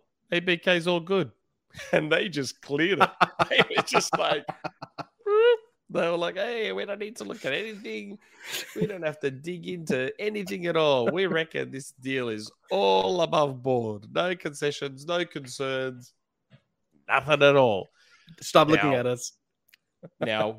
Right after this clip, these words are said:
Speaker 1: why would Japan block anything? 'Cause,
Speaker 2: Mm,
Speaker 1: see,
Speaker 2: yeah.
Speaker 1: and, and this is, this is where things get interesting, I think. I mean, I don't know how much there is to talk about Japan clearing the deal. They, they cleared it.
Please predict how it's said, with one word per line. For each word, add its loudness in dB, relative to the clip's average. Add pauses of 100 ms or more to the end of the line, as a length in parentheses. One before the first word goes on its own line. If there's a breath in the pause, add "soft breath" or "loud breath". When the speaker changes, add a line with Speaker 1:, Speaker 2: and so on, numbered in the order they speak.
(160)
Speaker 1:
why 6 (100)
would -6
Japan -4 (640)
block -6
anything? -8
'Cause, -6
Speaker 2:
Mm, -10
Speaker 1:
see, -8
Speaker 2:
yeah. -14
Speaker 1:
and, -8
and -10
this -10
is, -10 (220)
this -6
is -8
where 0
things -4
get -4
interesting, -10
I 2
think. -16
I -4
mean, -4 (500)
I 0
don't -2
know -2
how -4
much -4
there -6
is -8
to -8
talk -4
about -6 (220)
Japan -8
clearing -6
the -8
deal. 0
They, 2 (180)
they 0
cleared -4
it. -12